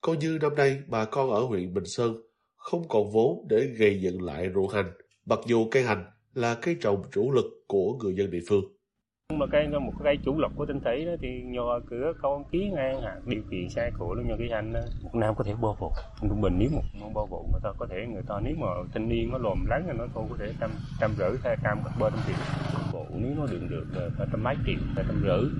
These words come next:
Speaker 2: phải trên trăm triệu. Mà như năm nay thì coi như là chắc có lẽ là mùa vừa đầu á thì trồng ít, cả sáu mấy, vài chục triệu thôi. Là cứ người ta trung bình cứ một toại người ta trồng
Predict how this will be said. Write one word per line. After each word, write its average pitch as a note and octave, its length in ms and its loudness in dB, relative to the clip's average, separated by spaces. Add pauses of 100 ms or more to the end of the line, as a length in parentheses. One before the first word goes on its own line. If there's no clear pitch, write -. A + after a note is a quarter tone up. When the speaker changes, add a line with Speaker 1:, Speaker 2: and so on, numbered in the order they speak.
(260)
Speaker 2:
phải A2 120 6
trên G#2+ 120 2
trăm G#2 180 0
triệu. E2 220 -2 (120)
Mà F#2 100 -2
như G#2 160 0
năm A2 180 2
nay G#2+ 240 0
thì F#2+ 140 -2
coi G#2 140 -2
như G#2+ 140 -4
là G2 220 -2 (460)
chắc C3 140 0
có C3 80 0
lẽ F#2+ 200 -2
là F#2 220 -6 (180)
mùa G#2+ 240 0
vừa G2 80 0
đầu F#2 220 4
á A#2+ 200 0
thì G#2+ 80 -4 (140)
trồng G2 180 2
ít, D#3+ 140 2 (460)
cả A#2 400 -2 (140)
sáu C#3 160 2
mấy, E3 260 0
vài G#2+ 140 4
chục - 160 -6
triệu - 200 -6
thôi. A2 200 0 (200)
Là G#2 300 -2
cứ D3+ 140 0
người A2+ 140 0
ta A#2 140 6
trung A2+ 200 -2
bình G#2 240 0
cứ D#3 180 0
một A2+ 120 -4 (160)
toại E2+ 440 0
người G2+ 140 -4
ta A2+ 320 2
trồng G2 340 -2